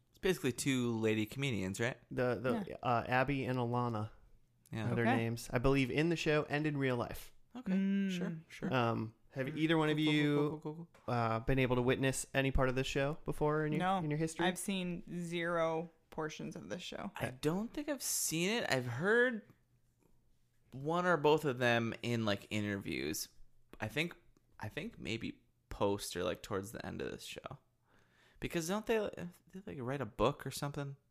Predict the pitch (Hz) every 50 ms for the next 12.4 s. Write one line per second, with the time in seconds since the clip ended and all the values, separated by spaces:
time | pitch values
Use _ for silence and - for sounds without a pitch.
0 | _ 151 151 - - _ - 139 156 143 - - - - - - - - - 151
1 | 151 139 - - - - _ _ - - - - 101 101 - 101 90 82 71 -
2 | - - 95 95 95 101 98 101 - - _ - - - - - 120 120 - -
3 | 131 127 107 - - - - 87 80 90 - - 214 143 143 165 185 175 165 151
4 | 143 139 131 120 - - - - 143 127 123 - - 107 104 101 101 101 101 101
5 | 104 104 - - - 101 104 107 104 104 104 - - 104 98 101 101 - - -
6 | 107 101 101 90 123 127 135 131 113 110 107 107 107 - - _ _ - 131 117
7 | - - - _ _ _ _ _ _ _ _ - - - 107 - - 107 104 -
8 | 98 92 90 101 98 98 - 110 113 107 101 101 - - - - 208 214 208 202
9 | 208 208 208 202 196 190 190 - - 202 - 247 240 247 247 247 262 - - 233
10 | 214 - 180 175 170 165 170 185 202 202 208 208 208 208 208 208 202 208 208 208
11 | 214 214 214 214 165 160 160 151 160 - 175 - - - 165 - - - - -
12 | - - - - 69 - 196 185